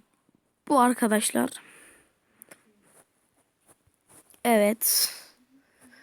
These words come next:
Böyle de videolar atıyorlar işte. Nasıl şey olur? Nasıl şey ol-, ne yap?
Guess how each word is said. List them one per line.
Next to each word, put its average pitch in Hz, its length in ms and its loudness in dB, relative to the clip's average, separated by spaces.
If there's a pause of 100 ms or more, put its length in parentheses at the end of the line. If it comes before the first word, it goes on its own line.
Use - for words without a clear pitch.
(380)
Böyle 233 380 4
de 226 180 4
videolar 240 520 4
atıyorlar 214 500 2
işte. 214 360 -2
Nasıl 220 300 0
şey - 280 -2
olur? 202 420 -4 (560)
Nasıl 220 340 -2
şey 208 240 -2
ol-, 202 180 -4 (100)
ne 214 200 -2
yap? 202 240 -4